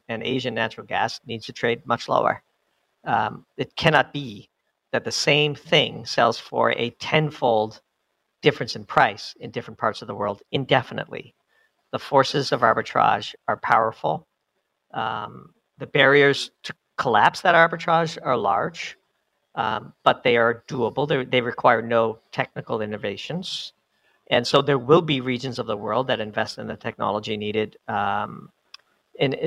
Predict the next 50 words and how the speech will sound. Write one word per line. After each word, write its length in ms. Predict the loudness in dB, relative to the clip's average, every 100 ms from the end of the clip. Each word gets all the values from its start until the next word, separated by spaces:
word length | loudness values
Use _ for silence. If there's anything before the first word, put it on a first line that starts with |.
| -6
to, 160 | -10
to 320 | -12 -10 -2 0
invest 340 | 2 0 0
in 100 | -6
the 100 | -6
deployment 640 | -8 -8 2 4 4 0
of 120 | -4
the 100 | -10
pre-existing 640 | -12 -4 -2 -2 -6 -8 -6
technology, 720 | -6 -4 -4 -6 -8 -14 -16 _ _ -8
um, 420 | -4 -4 -6 -6
that 140 | -2 0
is 100 | -2
needed 360 | -6 -4 -6
to 80 | -8
close 340 | -8 -2 -2 2
that 140 | 4
arbitrage. 560 | 4 2 -4 -6 -6 -10
You 80 |
can't 260 | -6 0 0
have 340 | 2 2 2 -4 _ _ _ _ _
natural 280 | 0 0 0
gas 260 | 0 0 0
in 100 | -14
Canada 380 | -2 0 0 0
at 220 | -2 -2
five 260 | 4 4 4
dollars 300 | 0 -4 -8
per 100 | -14
million 220 | -12 -12
B 160 | -14 -18
T 160 | -14
U 320 | -10 -6 -8 -10 _ _ _ -6
and 160 | -2
natural 300 | 0 0 0
gas 240 | 2 2 0
in 80 |
Europe 240 | 0 2 2
swinging 640 | 0 0 2 2 2 0
between 420 | -6 -6 -4 -2
sixty 480 | -2 -2 -2 -4 -4
and 80 | 0
a 80 | 2
hundred 300 | 2 2 0
dollars 320 | -2 -2 -6
per 120 | -14
million 220 | -12 -12
B 140 | -12 -16
T 160 | -14
U, 320 | -12 -8 -10